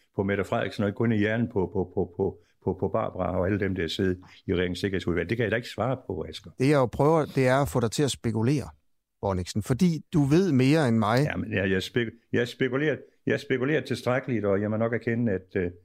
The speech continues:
Speaker 1: at, øh, det er der ingen tvivl om, at, øh, mine spekulationer, eller det, jeg giver udtryk for, indtil dette øjeblik, at det er da ikke sikkert, at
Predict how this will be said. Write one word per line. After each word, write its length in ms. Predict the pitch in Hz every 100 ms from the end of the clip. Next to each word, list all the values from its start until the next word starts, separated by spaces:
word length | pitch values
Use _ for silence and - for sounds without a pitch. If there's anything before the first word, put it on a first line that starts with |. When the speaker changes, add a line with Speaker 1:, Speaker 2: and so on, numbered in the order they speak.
| _ _ _ 92
Speaker 1:
at, 140 | 92 -
øh, 140 | 98 95
det 80 | 101
er 40 |
der 80 | 104
ingen 160 | 117
tvivl 240 | 123 123 107
om, 160 | 98
at, 120 | 92 92 -
øh, 180 | 98 87
mine 240 | 95 92
spekulationer, 640 | 87 107 95 95 120 117 98
eller 100 | 90
det, 100 | 110
jeg 80 | 98
giver 140 | 98
udtryk 320 | 104 - 98 -
for, 260 | 98 - _ _ _ _ _ _ _ _ _ _ - 143
indtil 360 | - 131 113 - - 131
dette 160 | 131
øjeblik, 540 | 110 127 127 113 110 107
at 120 | 95 -
det 100 | 113
er 40 |
da 80 | 104
ikke 140 | 101 -
sikkert, 320 | 120 101
at 100 | -